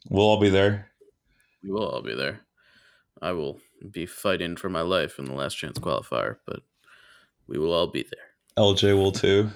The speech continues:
Speaker 1: and so will, uh, R one. I know some of you who listen to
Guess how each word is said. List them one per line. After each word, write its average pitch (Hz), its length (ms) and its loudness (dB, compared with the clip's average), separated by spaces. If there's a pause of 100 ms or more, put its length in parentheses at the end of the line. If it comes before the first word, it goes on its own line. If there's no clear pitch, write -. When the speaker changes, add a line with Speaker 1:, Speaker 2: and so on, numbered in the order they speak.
(140)
Speaker 1:
and 101 160 -2
so 104 180 4
will, 98 180 6
uh, 95 260 4
R 95 260 4
one. 101 340 2 (240)
I 101 80 2
know 98 180 2
some 98 200 -2
of 95 40 2
you 95 140 4
who 98 160 4
listen 95 240 2
to 92 340 0